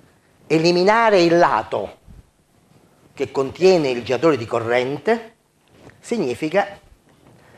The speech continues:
eh, porre a zero l'eccitazione in corrente. Si cancella, quindi si cancellano i lati che hanno generatori di corrente, badate anche se il lato, se è più complesso, così con varie cose in serie, voglio dire,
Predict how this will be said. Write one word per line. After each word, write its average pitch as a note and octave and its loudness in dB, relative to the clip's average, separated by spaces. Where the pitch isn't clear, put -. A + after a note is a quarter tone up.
eh, A2+ -12
porre A#2+ 0
a F3 0
zero B2 -4
l'eccitazione D3 -6
in A2+ -14
corrente. - -18
Si - -18
cancella, - -12
quindi C#3+ -10
si C#3 -12
cancellano F3 2
i C#3+ 0
lati C#3 2
che D#3 2
hanno C#3 0
generatori B2+ 0
di B2+ -8
corrente, B2+ -2
badate C3 2
anche C#3+ -2
se A#2+ -8
il A2+ -6
lato, B2+ 0
se C3 -8
è A2+ -4
più D#3+ -6
complesso, C3+ -2
così A#2 -8
con G#2 -14
varie B2 -2
cose B2 -4
in A2+ -6
serie, G#2+ -2
voglio A2+ -6
dire, A#2 -10